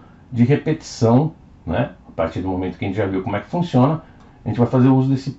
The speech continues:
desse comando de repetição. Vou selecionar essa face, vou escolher aqui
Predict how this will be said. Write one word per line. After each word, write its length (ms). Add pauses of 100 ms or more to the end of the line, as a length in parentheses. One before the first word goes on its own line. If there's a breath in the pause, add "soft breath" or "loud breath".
desse 800 (140)
comando 340
de 60
repetição. 640 (840 loud breath)
Vou 120
selecionar 560
essa 200
face, 680 (400)
vou 160
escolher 440
aqui 420